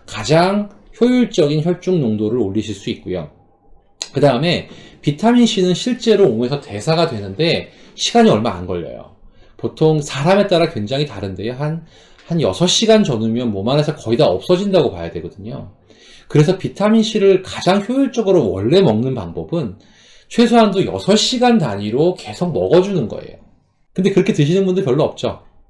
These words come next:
뭐 특정 목적이 있으신 분들을 제외하고는. 그냥 결국은 번거롭기 때문인데요. 비타민 C는 한 번에 고용량을 드시는 것들은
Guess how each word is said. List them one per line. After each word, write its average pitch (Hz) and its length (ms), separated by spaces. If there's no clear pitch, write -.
뭐 - 120
특정 170 460
목적이 143 380
있으신 117 320
분들을 101 280
제외하고는. 80 640
그냥 147 160
결국은 185 460
번거롭기 190 520
때문인데요. 135 800
비타민 214 420
C는 190 480
한 247 420
번에 226 560
고용량을 196 840
드시는 117 380
것들은 156 680